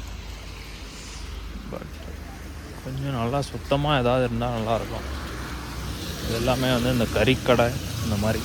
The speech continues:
இங்க வந்து நிறையா ஃபோர்க் தான் யூஸ் பண்றாங்க. அதாவது பன்னிக்கறி அதான் யூஸ் பண்றாங்க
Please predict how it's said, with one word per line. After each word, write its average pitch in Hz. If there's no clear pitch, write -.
இங்க 110
வந்து 135
நிறையா 135
ஃபோர்க் 143
தான் 139
யூஸ் 120
பண்றாங்க. 110
அதாவது 123
பன்னிக்கறி 127
அதான் 117
யூஸ் 117
பண்றாங்க 98